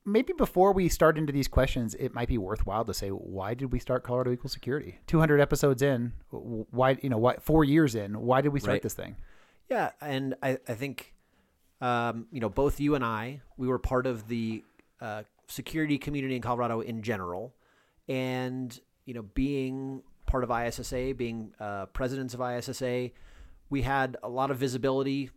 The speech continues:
Speaker 2: uh, I mean, specifically to that organization, but also seeing other things that were going on.
Speaker 1: Especially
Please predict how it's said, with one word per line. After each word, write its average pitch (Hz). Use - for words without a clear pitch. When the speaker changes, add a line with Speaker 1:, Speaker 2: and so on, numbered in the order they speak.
Speaker 2:
uh, 110
I 90
mean, 101
specifically 160
to 127
that 131
organization, 110
but 131
also 151
seeing 165
other 139
things 127
that 123
were 117
going 117
on. 123
Speaker 1:
Especially 208